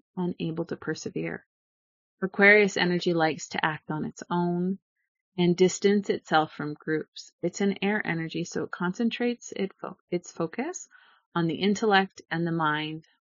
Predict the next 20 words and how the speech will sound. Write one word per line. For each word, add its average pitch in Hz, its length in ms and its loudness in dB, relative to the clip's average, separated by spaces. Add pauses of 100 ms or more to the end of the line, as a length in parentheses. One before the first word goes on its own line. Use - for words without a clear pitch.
but 180 80 -10
it 185 80 -6
can 185 220 -4
be 185 100 -4
stubborn. - 480 -8 (560)
If 180 60 0
you're 190 80 4
having 214 260 6
a 226 60 2
hard 175 240 2
time 165 400 -2 (120)
being 170 280 0
your 160 160 -6
own 156 180 -8
person, 190 640 -2
the 185 120 -4
moon 202 280 4
in 190 160 -2
Aquarius 170 560 -4
can 165 280 -10